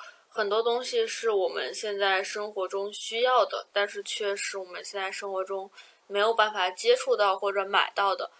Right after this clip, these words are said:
就像我其实在认识艾玛之前，我是不知道会有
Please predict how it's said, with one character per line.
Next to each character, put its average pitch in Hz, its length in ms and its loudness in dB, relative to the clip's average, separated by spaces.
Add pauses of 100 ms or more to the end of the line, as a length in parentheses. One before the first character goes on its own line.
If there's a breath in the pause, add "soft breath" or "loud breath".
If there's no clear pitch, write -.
(280 soft breath)
就 247 140 2
像 240 340 4
我 185 400 2
其 214 200 -2
实 208 280 -2
在 202 380 4
认 208 240 -2
识 208 160 0
艾 202 140 4
玛 196 180 0
之 202 160 -6
前， 185 340 -2
我 180 140 -2
是 - 140 -2
不 214 180 -4
知 214 100 -8
道 202 280 4
会 202 180 -2
有 180 200 0